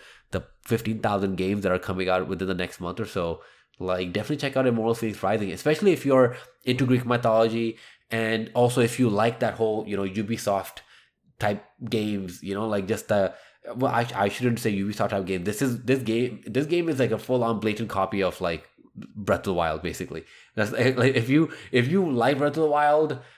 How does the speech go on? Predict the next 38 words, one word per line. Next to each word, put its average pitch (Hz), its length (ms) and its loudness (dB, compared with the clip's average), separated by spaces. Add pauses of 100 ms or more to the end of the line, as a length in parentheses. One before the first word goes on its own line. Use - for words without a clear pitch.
(100)
but 123 320 2
want 117 360 4
a 117 280 2
Ubisoft 117 580 -2
version 113 380 4
of 120 280 0
<laughs> - 0 -
Breath 127 180 4
of 135 60 -6
the 143 60 -2
Wild, 135 360 2
then 110 160 0
definitely 104 280 0
check 98 220 -2
out 92 260 0
Immortals 90 300 -4
Fenyx 90 200 -6
Rising. 85 300 -2
It, 95 100 -2
it 120 280 2
is 131 160 2
pretty 117 240 2
fun. 98 320 -2 (280)
I 104 140 -2
know 123 120 0
my, 113 240 0
my 101 160 -2
sister, 110 300 0
like, 98 140 4
really, 95 220 2
really 98 180 4
loves 92 220 2
this 92 180 -2
game. 90 380 -2 (220)
She's 98 260 -2 (160)
put 113 100 4
in, 127 120 2
like, 101 280 -2